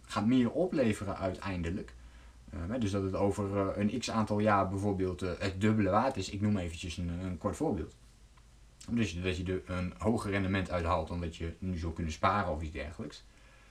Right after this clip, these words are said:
Dat is ook een strategie geweest.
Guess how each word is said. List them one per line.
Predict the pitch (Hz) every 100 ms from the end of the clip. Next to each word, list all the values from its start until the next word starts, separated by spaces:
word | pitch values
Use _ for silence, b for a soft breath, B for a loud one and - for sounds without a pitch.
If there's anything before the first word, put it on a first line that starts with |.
| b b b b b b -
Dat | - 170 185
is | 139
ook | 165
een | 202
strategie | - 110 - 95
geweest. | 80 82 76 -